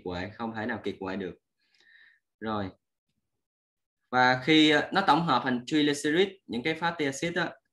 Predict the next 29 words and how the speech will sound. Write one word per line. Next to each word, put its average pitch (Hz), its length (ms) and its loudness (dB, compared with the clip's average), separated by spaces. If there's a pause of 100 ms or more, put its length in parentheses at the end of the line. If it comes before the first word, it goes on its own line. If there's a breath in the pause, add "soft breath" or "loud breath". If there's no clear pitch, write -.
(240)
sau 143 260 4
đó 156 220 6
khi 151 80 2
cần 110 200 0
xài 113 260 4
thì 117 80 0
nó 131 100 2
lại 120 140 4
phá 147 160 0
hủy 127 280 -2
triglyceride 139 540 -2
ra, 143 160 0 (260)
triglyceride 135 640 0
ra 127 340 2 (680 soft breath)
để 107 320 2
nó 151 160 2
cung 127 140 -2
cấp 139 160 -2
ngược 107 160 -4
lại. 101 400 -2 (260)
Rồi, 120 160 2
cái 180 120 6
nguồn 131 360 6
thứ 180 160 6
ba 160 520 6
cuối 180 200 -4
cùng 117 260 2
là 117 120 0
protein. 117 600 -2